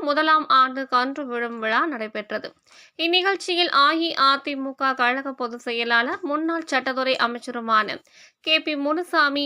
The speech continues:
எம் எல் ஏ கலந்து கொண்டு கன்று விடும் திருவிழாவை துவக்கி வைத்தார். கிருஷ்ணகிரி கிழக்கு மாவட்ட செயலாளரும் கிருஷ்ணகிரி சட்டமன்ற உறுப்பினருமான அசோக்குமார் எம் எல் ஏ, ஊத்தங்கரை சட்டமன்ற உறுப்பினரும் கழக பொதுக்குழு உறுப்பினருமான டி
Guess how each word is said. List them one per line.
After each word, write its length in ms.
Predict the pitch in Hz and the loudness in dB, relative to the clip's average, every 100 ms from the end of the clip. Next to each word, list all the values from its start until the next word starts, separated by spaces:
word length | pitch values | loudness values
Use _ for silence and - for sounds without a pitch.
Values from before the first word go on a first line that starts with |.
| - | 0
எம் 220 | 247 254 | 0 0
எல் 160 | 262 240 | -4 -2
ஏ 100 | 247 | -2
கலந்து 380 | 247 233 262 254 | 0 -2 -2 -8
கொண்டு 300 | 233 226 233 370 | -8 -8 -8 -2
கன்று 380 | 277 277 330 349 | 2 2 0 -4
விடும் 260 | 277 277 262 | -4 -4 -4
திருவிழாவை 560 | 247 247 247 233 233 233 | -4 -2 2 2 0 -8
துவக்கி 340 | 214 202 202 | -12 -12 -12
வைத்தார். 420 | 202 196 - - _ _ - _ | -12 -8 -6 -6 _ _ -20 _
கிருஷ்ணகிரி 580 | - 339 - 403 370 349 | -4 -4 -2 -4 -2 -2
கிழக்கு 380 | 302 311 330 330 | 0 -2 -2 -2
மாவட்ட 440 | 277 269 269 277 | 2 2 0 -4
செயலாளரும் 720 | 269 247 247 254 247 247 381 453 | -4 -4 -2 -2 -2 -4 -6 -6
கிருஷ்ணகிரி 540 | 311 302 302 294 285 | -6 -4 -4 -2 -4
சட்டமன்ற 560 | 269 277 320 311 302 302 | -2 -4 -2 -4 -2 -2
உறுப்பினருமான 800 | 247 247 247 247 247 240 233 233 240 | -2 -4 -6 -8 -4 0 0 2 2
அசோக்குமார் 720 | 240 - 302 - 254 254 - | 0 0 -8 -6 0 0 0
எம் 220 | 220 220 | -4 -6
எல் 140 | 220 220 | -8 -12
ஏ, 100 | - - _ _ - _ 302 | -16 -18 _ _ -20 _ -4
ஊத்தங்கரை 540 | 359 359 381 349 349 | -4 -2 -2 0 -2
சட்டமன்ற 520 | 330 285 285 277 277 294 254 | -2 -2 -2 -4 -4 -4 -2
உறுப்பினரும் 580 | 254 254 254 254 349 381 | -2 -2 -4 -4 -4 0
கழக 360 | 285 302 330 320 | 0 2 0 -2
பொதுக்குழு 480 | 277 254 262 262 262 | -2 -4 -2 -2 -2
உறுப்பினருமான 800 | 240 247 240 240 233 233 226 226 | -2 -6 -8 -8 -4 -2 -2 -4
டி 120 | 240 | -8